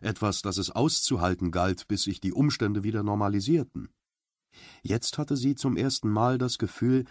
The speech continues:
dass es vielleicht gar nichts Vorübergehendes war, dass sie womöglich lernen musste, so zu leben,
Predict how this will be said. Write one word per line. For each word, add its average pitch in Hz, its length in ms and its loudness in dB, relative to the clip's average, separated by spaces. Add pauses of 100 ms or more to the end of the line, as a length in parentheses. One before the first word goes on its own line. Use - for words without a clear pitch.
(180)
dass - 160 -4
es 104 80 -4
vielleicht 104 440 -2
gar 107 220 2
nichts 110 300 -2
Vorübergehendes 104 960 0
war, 139 320 2 (360)
dass 90 140 -2
sie 101 140 0
womöglich 98 460 2
lernen 101 400 4
musste, 110 340 0
so 101 220 0
zu - 200 0
leben, 135 400 4